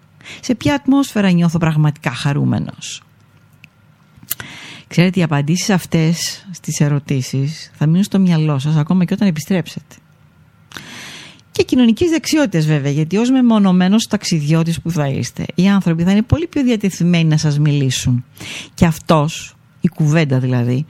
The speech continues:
είναι ο τέλειος τρόπος για να δοκιμάσετε ή να βελτιώσετε τις δεξιότητές σας στην ομιλία, στη συνομιλία δηλαδή. Ιδιαίτερα αν είστε εκφύσεως ντροπαλοί.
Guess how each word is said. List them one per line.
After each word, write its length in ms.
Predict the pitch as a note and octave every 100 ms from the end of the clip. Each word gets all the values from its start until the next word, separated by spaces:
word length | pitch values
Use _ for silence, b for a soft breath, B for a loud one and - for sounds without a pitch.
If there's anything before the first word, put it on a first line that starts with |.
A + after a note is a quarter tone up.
| B B
είναι 180 | G#3+ A3
ο 80 | F3+
τέλειος 360 | - C4 C4
τρόπος 380 | - F3 D#3+ E3
για 100 | E3
να 80 | E3+
δοκιμάσετε 840 | D#3+ - D3+ E3 F3 D3+ D3+ D3 G3+ B B B
ή 240 | - B3+ A#3
να 120 | A3+
βελτιώσετε 760 | G3+ F3+ - C4 A3 D3+ D3+
τις 160 | D3+ D3+
δεξιότητές 760 | D3+ - - D3+ F#3+ - D3+ C#3
σας 200 | D#3+ D#3+
στην 240 | - F#3
ομιλία, 560 | F#3 E3+ G3+ G3 A2 - b b
στη 120 | F#3
συνομιλία 560 | F3+ F3 F3+ B3 A3
δηλαδή. 340 | B2+ C3 A#2+ C3+ _ B B B
Ιδιαίτερα 440 | F3+ G3 C4+ C#4+
αν 80 | B3
είστε 220 | C#4 -
εκφύσεως 680 | C4+ - A3+ A#3 - G#3+ G#3+ B B -
ντροπαλοί. 560 | F3+ D#3+ D3 A2+ G2